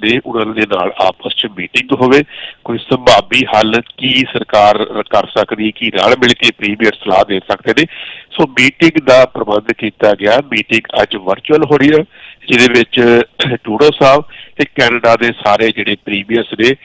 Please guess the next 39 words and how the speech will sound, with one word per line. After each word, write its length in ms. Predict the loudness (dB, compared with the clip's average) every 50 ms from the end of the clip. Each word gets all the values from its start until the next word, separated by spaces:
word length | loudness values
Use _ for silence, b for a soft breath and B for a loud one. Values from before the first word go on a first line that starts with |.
| B B B _
ਉਹ 120 | -6 -4 0
ਵਰਚੁਅਲੀ 520 | 2 2 2 2 0 0 2 4 4 4
ਆਪਣੀਆਂ 420 | 4 2 0 -4 -8 -6 -6 -6 -6
ਗੱਲਾਂ 260 | -6 -6 -6 -6 -4
ਬਾਤਾਂ, 340 | -4 -4 -6 -6 -6 -8 -6
ਸਲਾਹਾਂ 440 | -6 -8 -6 -6 -6 -4 -2 -4 -4 -4
ਦੇਣਗੇ 420 | -4 -6 -4 -4 -2 -2 -2 -2 -2
ਤੇ 380 | -6 -12 -20 -12 _ -6 -6 -2 _
ਇਸ 540 | 2 2 2 0 0 0 2 4 4 4 4 0 -4 _ _ B B B B _
ਐਮਰਜੈਂਸੀ 760 | 0 0 2 2 0 0 0 -2 -2 -2 -2 -4 -10 -12 -6
ਦੇ 100 | -4 -4
ਦੌਰਾਨ 520 | -6 -4 -4 -4 -2 -2 -2 -2 -2 -4 -6 -8
ਕੀ 100 | -8 -10
ਇਹਨੂੰ, 380 | -8 -8 -8 -8 -8 -6 -8 -8
ਕਿਉਂਕਿ 240 | -8 -8 -2 0
ਐਮਰਜੈਂਸੀ 540 | 0 2 2 0 0 2 0 0 0 -2 -6
ਦੇ 60 | -8
ਤੌਰ 240 | -4 -2 -2 -2 -2
ਤੇ 160 | -2 -2 -4
ਲੈ 200 | -2 0 -2 0
ਰਹੇ 100 | 0 0
ਨੇ 120 | 2 2 2 0 B B B B B
ਕਿ 80 | -12 -12
ਕੈਨੇਡਾ 460 | -4 -2 -2 -2 -2 0 0 0 2
ਵਾਸਤੇ 500 | 4 2 2 2 0 -2 -4 -4 -4 -2
ਕਾਫੀ 580 | -2 0 0 0 0 -2 -4 -4 -4 -4 -4 -6 -8
ਇਹ 80 | -6
ਵੱਡਾ 300 | -6 -6 -2 2 4 4
ਮੁੱਦਾ 440 | 4 4 0 2 4 4 6 6 4
ਆ, 40 | 4 B B B B B B B B
ਸੋ 180 | -4 -4 -2 -2
ਇਹਨੂੰ 200 | -2 0 2 4
ਐਮਰਜੈਂਸੀ 640 | 4 4 4 2 0 2 2 0 0 0 -4 -8 -10
ਦੇ 80 | -10
ਤੌਰ 240 | -8 -4 -2 -2 -2
ਤੇ 140 | -2 -4 -6
ਲੈਂਦੇ 320 | -4 -4 -6 -6 -8 -10
ਹੋਏ 200 | -10 -6 -6 -4
ਇਹ 100 | -4 -4